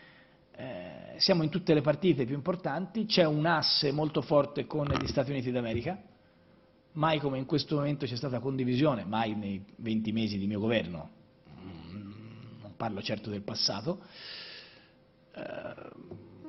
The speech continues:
c'è un pieno riconoscimento di quello che un anno fa sembrava un'eresia, cioè che va riportato Putin al tavolo, anzi Putin ci è entrato da solo senza bisogno di <laughs> averlo riportato, ma ci, siamo arrivati alla convinzione che questo parte del mondo ha bisogno anche della Russia nello scacchiere.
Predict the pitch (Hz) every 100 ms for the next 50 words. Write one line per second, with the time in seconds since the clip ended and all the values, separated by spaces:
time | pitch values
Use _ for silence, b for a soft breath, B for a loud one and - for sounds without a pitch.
0 | 320 - 202 185 170 165 160 - - 196
1 | 180 160 160 156 - 170 160 143 139 156
2 | 135 143 143 135 151 151 139 135 139 139
3 | 131 175 - 147 143 147 131 131 123 135
4 | 143 131 135 139 120 117 113 - 117 151
5 | 143 110 104 127 - 107 131 113 117 110
6 | 131 113 101 - 147 101 107 95 101 113
7 | 104 107 110 185 143 160 143 139 143 143
8 | 147 110 113 110 - - - - - 156
9 | 143 156 185 139 127 127 151 156 156 -
10 | 196 170 123 B B - 170 - 240 -
11 | 208 151 175 - - 233 226 196 208 214
12 | 254 233 185 170 214 196 190 226 208 185
13 | 196 208 - 147 117 120 123 139 - 123
14 | 110